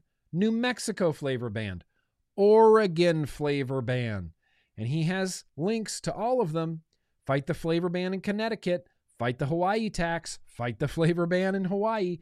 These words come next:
That doesn't make any sense to tax it and flavor ban it because it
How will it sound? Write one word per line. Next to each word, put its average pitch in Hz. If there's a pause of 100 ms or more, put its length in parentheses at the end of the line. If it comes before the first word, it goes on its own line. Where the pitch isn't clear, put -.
(420)
That 208
doesn't 262
make 240
any 220
sense 202
to 165
tax 185
it 202 (260)
and 185 (140)
flavor 185
ban 120
it 101 (760)
because 170 (1500)
it 147